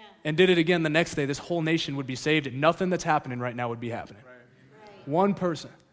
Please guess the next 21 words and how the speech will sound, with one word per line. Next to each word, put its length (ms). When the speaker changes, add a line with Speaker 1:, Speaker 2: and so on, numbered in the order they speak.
Speaker 1:
That's 220
deep. 360
That's 160
profound. 520
But 80
it 80
takes 240
a 60
bride 340
on 100
fire 540
to 100
share 240
the 80
word 160
of 80
God. 300
That's 180
what 120
it 80
takes. 280